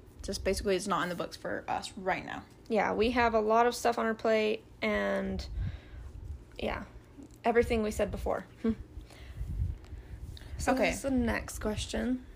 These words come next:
Speaker 1: Um, the next question is, when you just got out of the F L D S, when did you realize it was an actual cult? Um, I know our, both of our experiences are completely different. Um,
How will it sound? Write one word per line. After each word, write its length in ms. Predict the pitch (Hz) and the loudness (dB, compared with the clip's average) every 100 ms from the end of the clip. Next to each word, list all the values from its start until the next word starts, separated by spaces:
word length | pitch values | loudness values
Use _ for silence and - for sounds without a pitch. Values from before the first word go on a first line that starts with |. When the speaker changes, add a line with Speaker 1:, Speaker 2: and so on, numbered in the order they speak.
| - - - - - - - - - - | -16 -12 -8 -8 -10 -14 -16 -14 -12 -2
Speaker 1:
Um, 540 | 240 233 226 226 226 226 - | 2 4 6 6 4 0 -4
the 120 | 226 | -2
next 180 | 226 277 | 2 2
question 380 | 294 277 269 254 | 2 4 2 2
is, 440 | - 226 226 220 | 2 2 4 2
when 280 | 214 214 208 | 2 2 2
you 360 | 214 226 226 233 - - - - | 2 4 2 0 -6 -20 -18 2
just 260 | 240 254 | 4 6
got 140 | 254 240 | 6 6
out 80 | |
of 60 | 220 | 6
the 80 | 220 | 4
F 160 | 220 | 2
L 40 | 220 | 2
D 80 | 208 | 4
S, 300 | 202 208 - | 4 2 0
when 160 | 214 | 2
did 140 | 214 202 | 2 0
you 80 | |
realize 320 | 202 196 190 190 | 2 4 4 2
it 80 | |
was 120 | 202 208 | -2 -2
an 140 | 185 - | -2 0
actual 420 | 180 - - 180 | 0 0 -4 -4
cult? 380 | - - - - - - - - - - - - - - - - | -2 -2 -2 -12 -12 -12 -10 -12 -12 -18 -20 -20 -20 -20 -16 -4
Um, 300 | 190 175 170 | -2 -2 -2
I 120 | - | 0
know 160 | 208 202 | 2 6
our, 300 | 190 185 185 - - | 8 6 4 -6 2
both 180 | 220 220 | 4 6
of 80 | |
our 100 | 214 | 6
experiences 560 | 185 - 196 180 - 180 | 6 4 0 0 -2 0
are 260 | 175 180 - | 0 0 -2
completely 420 | - 208 190 180 | -4 -2 -2 -2
different. 340 | 175 - - - - - | -2 -4 -6 -8 -14 -12
Um, 460 | - 196 185 180 | -6 -4 -2 -4